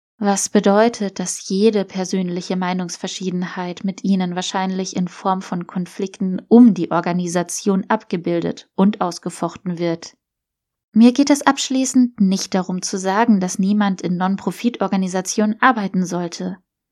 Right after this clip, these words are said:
Wenn Menschen in Jobs arbeiten wollen, die eine gewisse Zufriedenheit und Flexibilität bieten, können Non-Profit-Arbeitsplätze für eine Weile gut sein.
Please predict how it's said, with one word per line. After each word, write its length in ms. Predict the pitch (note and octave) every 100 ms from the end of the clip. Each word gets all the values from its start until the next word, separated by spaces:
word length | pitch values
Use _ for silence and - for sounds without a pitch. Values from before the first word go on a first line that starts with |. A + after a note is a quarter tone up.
| _
Wenn 260 | G3 G3+ G3
Menschen 380 | G#3 A#3+ - F#3+
in 160 | F3+
Jobs 300 | F3+ G3+ -
arbeiten 520 | G3 F3+ F3 E3+ F3
wollen, 400 | F3+ F3 F3 F#3 G#3
die 280 | F#3 F3+ -
eine 260 | F#3 F3+ F3+
gewisse 340 | F3+ F#3+ G#3
Zufriedenheit 960 | - G3 - G#3 G#3 F3+ F3 F3 F3 -
und 160 | F3
Flexibilität 960 | - F#3 - G3 F#3+ F#3+ F#3+ - A3 A3+
bieten, 420 | F#3 F3 F3 F3+ _ _
können 320 | - G#3+ B3+
Non-Profit-Arbeitsplätze 1200 | B3+ B3+ B3 B3 B3 A#3 A#3 A3 - A3+ A3 A#3+
für 140 | A#3 B3+
eine 240 | A3+ A#3
Weile 240 | G3+ F#3+ F3+
gut 260 | F3 E3+
sein. 440 | - F3 F3 F#3